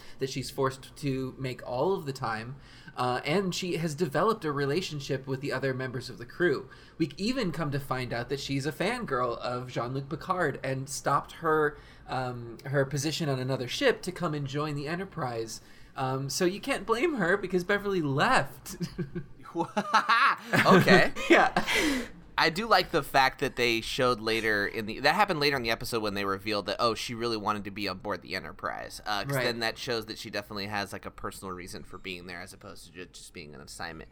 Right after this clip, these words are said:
Speaker 2: But she doesn't talk about it
Speaker 1: Yes.
Speaker 2: because she is more reserved, right? And so
Speaker 1: And she wants to prove herself that she's worthy to be on the Enterprise.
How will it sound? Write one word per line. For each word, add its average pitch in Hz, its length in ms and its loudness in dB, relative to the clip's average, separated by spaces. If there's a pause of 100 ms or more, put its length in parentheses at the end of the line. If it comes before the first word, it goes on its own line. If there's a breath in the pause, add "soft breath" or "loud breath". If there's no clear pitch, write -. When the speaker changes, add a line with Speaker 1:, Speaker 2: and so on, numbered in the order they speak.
(160 loud breath)
Speaker 2:
But 131 120 -6
she 151 80 2
doesn't 175 240 2
talk 214 340 4
about 104 300 4
it 107 240 -2
Speaker 1:
Yes. 160 180 0
Speaker 2:
because 135 180 0
she 254 240 -4
is 180 160 0
more 101 240 -2
reserved, 85 560 -10
right? 95 360 -4
And 101 120 -16
so 107 220 -4
Speaker 1:
And 104 100 0
she 196 140 -4
wants 190 280 2
to 185 80 0
prove 220 420 -4
herself 139 640 0
that 143 160 0
she's 143 260 -4
worthy 156 440 2
to 139 140 -8
be 160 340 0
on 147 180 2
the 143 140 -6
Enterprise. 151 800 -6